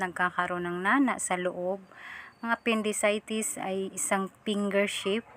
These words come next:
pouch na nakausli palabas sa colon, sa ib-, sa ibabang bahagi ng kanang bahagi ng tiyan. Ang appendicitis ay nangyayari kapag may bakterya na lumulusob sa appendix at nag-infect sa wall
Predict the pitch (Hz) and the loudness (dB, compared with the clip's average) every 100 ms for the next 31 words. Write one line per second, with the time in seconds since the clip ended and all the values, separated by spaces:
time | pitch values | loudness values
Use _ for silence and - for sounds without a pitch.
0 | - 185 185 220 - - 190 190 - 185 | 2 4 4 2 -2 -2 2 2 2 -2
1 | - 196 185 - 185 185 170 175 196 - | -2 -4 -4 0 0 2 0 0 0 -2
2 | 180 - 175 175 175 190 208 - - - | -2 -2 -2 0 -2 -2 -6 -10 -20 -18
3 | - - - 233 208 - - 208 196 190 | -18 -10 -4 -2 -2 -6 2 4 4 6
4 | 208 214 233 202 190 190 185 180 196 196 | 8 10 8 6 6 8 4 4 -2 0
5 | 190 190 190 185 190 190 180 180 175 180 | -2 0 2 2 2 0 2 4 2 0
6 | 180 180 180 - 170 170 175 196 233 - | -4 -2 -2 -2 -2 0 0 0 -4 -8
7 | - - - - - 220 - 226 220 214 | -16 -16 -16 -14 0 0 2 0 2 2
8 | 214 208 220 214 196 196 196 196 202 262 | 4 4 0 -2 0 0 0 2 8 8
9 | 254 214 196 190 185 185 180 180 175 - | 8 2 0 2 2 2 2 0 -2 0
10 | 233 240 208 202 185 180 185 180 180 185 | 2 6 6 6 2 0 0 0 -2 -2
11 | 202 180 - 190 - 180 180 175 190 240 | -2 -4 -4 -6 -2 0 0 0 0 -2
12 | - - - - - - - 104 - - | -6 -12 -12 -12 -10 -6 2 2 4 2
13 | 185 190 208 208 - 220 - - 196 185 | 4 2 4 2 6 4 4 6 6 8
14 | 185 | 8